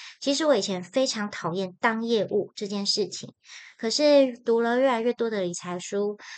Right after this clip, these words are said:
才发现，呃，我觉得业务很，很爱骗人，很油腻，很消耗人脉。其实那只是自己不敢去做，所以让自己相信的不好的印象。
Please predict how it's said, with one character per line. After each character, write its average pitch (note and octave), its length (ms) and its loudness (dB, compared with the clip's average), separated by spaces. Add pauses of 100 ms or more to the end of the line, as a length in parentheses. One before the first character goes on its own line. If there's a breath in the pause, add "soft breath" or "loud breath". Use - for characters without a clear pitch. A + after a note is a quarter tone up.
才 G#3 160 -4
发 A#3 180 0
现， A#3 320 2 (500 loud breath)
呃， F#3 400 -4 (180)
我 G#3+ 120 2
觉 A#3 160 -2
得 A3+ 340 2
业 C4+ 200 4
务 C4 160 4
很， F#3+ 340 -4 (460)
很 A3+ 120 -4
爱 D#4 160 2
骗 D#4 280 2
人， F#3+ 280 0
很 G#3+ 200 -2
油 G#3 200 -2
腻， B3 400 0
很 A3 160 -6
消 C4 220 0
耗 C4+ 240 0
人 G3 220 -6
脉。 A3 300 -4 (420 loud breath)
其 C#4+ 200 0
实 B3+ 520 4 (240 soft breath)
那 D4+ 180 0
只 G#3 140 -2
是 C4 160 -4
自 C4+ 140 -8
己 F#3+ 180 -4
不 D4 120 -4
敢 G3+ 200 -2
去 A3+ 160 -6
做， - 400 0 (500)
所 C4+ 160 4
以 A#3+ 60 6
让 A#3 180 0
自 A#3+ 100 0
己 F#3+ 120 2
相 G#3 260 -2
信 G3+ 220 -2
的 E3 100 -4
不 E3 140 -4
好 E3+ 220 0
的 D#3+ 100 -6
印 F3+ 240 -8
象。 - 240 -8